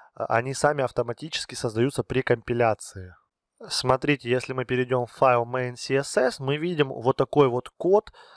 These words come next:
э, со всеми этими селекторами огромными, э, и внутри весь этот код. А в файле лес мы очень удобной форме это всё записываем сами. Э, просто идём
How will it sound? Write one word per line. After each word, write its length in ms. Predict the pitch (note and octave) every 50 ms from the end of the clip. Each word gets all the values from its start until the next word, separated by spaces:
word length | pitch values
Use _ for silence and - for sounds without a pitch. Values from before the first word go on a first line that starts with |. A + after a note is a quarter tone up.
| - - _ _
э, 100 | - A2+
со 160 | - - C#3
всеми 360 | B2+ - - - D#3 D3 C#3 C3+
этими 480 | C3 B2 - B2+ B2 B2 A#2+ A2+ G#2 - _ _
селекторами 960 | - - - - C3 B2+ C3 D3+ F#3 G#3+ - - - F#3 F#3 F#3 F3+ F3 F3+
огромными, 840 | - G3+ F3 D#3+ D#3+ D#3+ F3 F3 F3 E3+ E3+ E3 E3 D#3+ D#3 C#3+ - - - - - - _
э, 120 | - - -
и 180 | - C#3+ E3 F3
внутри 460 | C#3+ C#3+ C3+ B2+ - C3+ D3 D#3 D3
весь 280 | B2 B2 C3 C3 - C3+
этот 220 | A#2+ - B2 A2+ - _
код. 340 | - B2 A2+ G#2+ G2+ - - - - - _ _ _ - - - _
А 220 | - A2+ A#2 A#2
в 60 | A#2 -
файле 320 | - D#3 D3+ D3+ D3+ D#3
лес 320 | D#3+ F3 G#3 A#3 G#3+ - -
мы 120 | C3+ C3
очень 480 | C3 - D#3+ D3 C#3 - - B2+ A#2+ B2
удобной 480 | - C3 B2 B2 C#3 C3+ B2 A#2+ A#2 B2
форме 420 | - - - F#3 A3+ G#3 F3 C#3+
это 220 | - B2+ B2+ - A#2+
всё 240 | - - - D3+ C3
записываем 500 | B2 A#2+ - C#3 C3+ - B2 B2 A#2+ -
сами. 440 | - - - B2 A#2 A2 G2+ G2 - _ - - - _ _ -
Э, 100 | - A2
просто 480 | - - D#3+ F3+ F#3 E3+ - - B2+
идём 520 | B2 - B2 A#2+ A#2 C3 C#3 C3 A#2+ A2+